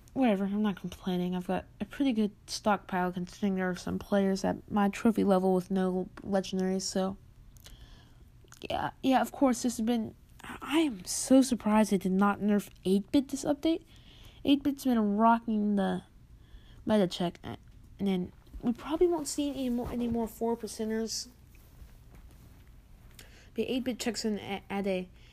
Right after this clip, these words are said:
three point nine one percent, despite having a insane trophy count of twelve ninety-five.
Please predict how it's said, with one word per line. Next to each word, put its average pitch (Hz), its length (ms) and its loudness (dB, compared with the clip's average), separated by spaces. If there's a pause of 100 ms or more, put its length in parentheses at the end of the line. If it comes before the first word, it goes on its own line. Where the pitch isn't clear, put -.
(140)
three 233 280 0
point 226 260 -4
nine 202 300 -2
one 208 180 0
percent, 214 380 -6
despite 240 420 -6
having 226 360 -2
a 196 220 -4 (400)
insane 214 500 0
trophy 214 320 -2
count 190 240 -6
of 180 100 -6
twelve 208 380 -2
ninety-five. 202 800 -2